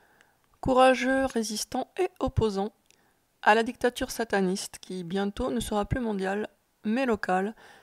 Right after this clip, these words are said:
et qui pour finir disparaîtra totalement de la surface de la Terre. Cette vidéo est inhabituelle dans la mesure où je vais vous encourager à faire quelque chose que pour l'instant je ne fais pas moi-même,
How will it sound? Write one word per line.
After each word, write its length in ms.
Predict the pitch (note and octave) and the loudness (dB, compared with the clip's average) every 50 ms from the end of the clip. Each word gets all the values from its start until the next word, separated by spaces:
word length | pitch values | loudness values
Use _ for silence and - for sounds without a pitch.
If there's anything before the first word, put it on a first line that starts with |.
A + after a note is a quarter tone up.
| _ _ - | _ _ -6
et 100 | - A3+ | -6 0
qui 140 | - D#4+ D#4+ | 0 4 4
pour 160 | - - - | 6 8 8
finir 320 | - A#3+ A3+ A3+ A#3+ A#3 | 8 8 6 4 2 0
disparaîtra 580 | A3 A3 - - G#3+ G3 G3+ G3+ - - G3+ G3+ | -2 -6 -2 0 2 2 2 -2 0 0 0 0
totalement 760 | G3+ - - C4+ C4+ - - G#3+ G3+ G3 F#3 F#3 G3 G#3+ - - | 0 0 -2 -4 -2 0 0 0 0 2 0 -2 -2 -4 -6 -2
de 80 | G3+ | 0
la 140 | A3 A3+ G#3 | 0 2 2
surface 640 | - - F3 - - - E3+ E3+ - - - - - - | 0 0 4 4 4 4 4 0 -2 -4 -4 -6 -8 -6
de 120 | E3+ F#3+ G3+ | -2 0 0
la 100 | F3+ D#3+ | 0 -2
Terre. 360 | - - - - - - - - - _ _ _ _ _ - - - - - - - - _ _ | -4 -10 -14 -14 -14 -16 -20 -20 -20 _ _ _ _ _ -20 -20 -20 -20 -20 -20 -20 -20 _ _
Cette 240 | - - - C4+ B3 | -8 -4 -2 0 0
vidéo 340 | C4 C#4+ C4+ D4+ E4 E4 D4+ | 0 2 4 4 6 6 6
est 60 | B3+ | 6
inhabituelle 580 | B3+ C4 C4 A#3+ B3 A#3 - - C4 B3+ D4 C4 | 6 4 4 2 0 -2 0 4 4 4 4 4
dans 140 | A3 G3+ G3+ | 4 4 4
la 80 | G#3 | 4
mesure 340 | A3 A#3+ B3+ A#3+ C4 C4 B3+ - G3 | 2 2 0 0 0 -2 0 0 0
où 60 | G3 | 0
je 100 | G3 G3+ | 0 0
vais 180 | G3+ F#3+ G3+ | 0 0 0
vous 220 | G3 F#3 F#3+ F#3+ A#3+ | 2 0 0 2 2
encourager 540 | C4+ C#4+ - D#4 C4+ A#3+ A#3 A3 G#3+ G#3 - _ | 0 2 0 0 2 2 2 2 0 -2 2 _
à 100 | - F3 | 2 2
faire 220 | F#3+ - B3+ B3+ - | 2 0 -4 -4 -4
quelque 260 | - B3+ B3+ - C4 | -6 -6 -6 -4 -6
chose 420 | - - A3+ A3 A3+ A#3 - - _ _ _ | -4 -2 0 0 0 -2 -4 -12 _ _ _
que 100 | - A#3+ | -4 2
pour 220 | A3+ - - F4+ | 4 4 6 6
l'instant 480 | F4 D4+ C4+ - - - A3+ B3 C#4+ - | 4 2 2 0 0 0 0 0 -2 -6
je 140 | - - B3+ | -4 -2 -2
ne 80 | C4 B3 | -2 0
fais 160 | - A#3+ A3+ | -2 -4 -2
pas 140 | - A3+ G#3+ | -2 -2 0
moi-même, 400 | G#3 G3 F3+ E3 D#3+ D#3+ D#3 | 0 -2 -2 -2 -4 -6 -8